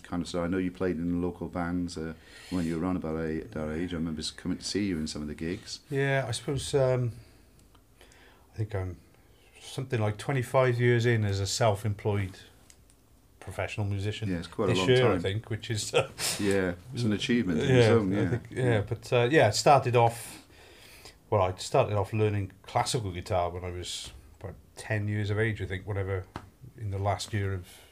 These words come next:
Speaker 2: junior school. Um, I mean, back then,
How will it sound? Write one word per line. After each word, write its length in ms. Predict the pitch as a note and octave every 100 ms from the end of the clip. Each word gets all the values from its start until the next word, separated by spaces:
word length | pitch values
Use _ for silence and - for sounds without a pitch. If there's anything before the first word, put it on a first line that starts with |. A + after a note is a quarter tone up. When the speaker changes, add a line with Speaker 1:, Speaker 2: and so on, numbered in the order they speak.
| - _
Speaker 2:
junior 380 | - G#2+ G2 F2
school. 420 | - - F#2 G#2+ - - - - - -
Um, 360 | G2 G2+ G2+ F#2+ - G#2
I 60 |
mean, 140 | G#2 G2
back 280 | A2 G2
then, 360 | - F#2+ F#2 F2+